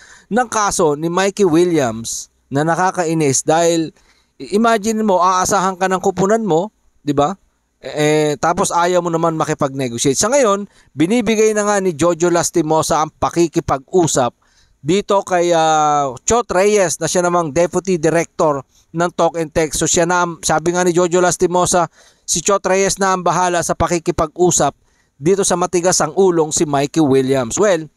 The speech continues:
kung, ah, eto, kung makukumbinsi ni Coach Chot Reyes si Mikey Williams, eh,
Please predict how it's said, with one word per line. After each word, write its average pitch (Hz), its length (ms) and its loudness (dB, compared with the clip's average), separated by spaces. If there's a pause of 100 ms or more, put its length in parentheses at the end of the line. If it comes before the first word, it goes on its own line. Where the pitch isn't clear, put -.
(380)
kung, 175 320 0
ah, 175 480 2
eto, 214 240 0
kung 202 160 -2
makukumbinsi 190 640 0
ni 185 80 2
Coach 185 320 0
Chot 180 240 -2
Reyes 160 320 2
si 165 80 0
Mikey 147 320 0
Williams, 127 480 0
eh, 151 480 0